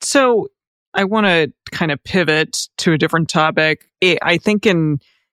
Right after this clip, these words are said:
in a lot of the standard polyamory discourse, there's this big emphasis on expressing needs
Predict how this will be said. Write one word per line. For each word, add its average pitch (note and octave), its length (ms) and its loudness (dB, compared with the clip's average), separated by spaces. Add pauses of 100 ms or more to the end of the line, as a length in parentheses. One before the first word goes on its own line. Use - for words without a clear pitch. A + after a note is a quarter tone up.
(280)
in D#3+ 120 2
a D#3 60 4
lot D3+ 340 2
of C#3 120 -2
the D3 120 -2
standard D3+ 760 -2
polyamory C#3+ 720 0
discourse, D3 640 0
there's D3 240 0
this D#3 200 -2
big D#3 380 0 (260)
emphasis D#3 840 0
on C#3 440 0 (540)
expressing D3+ 720 0
needs D3+ 680 0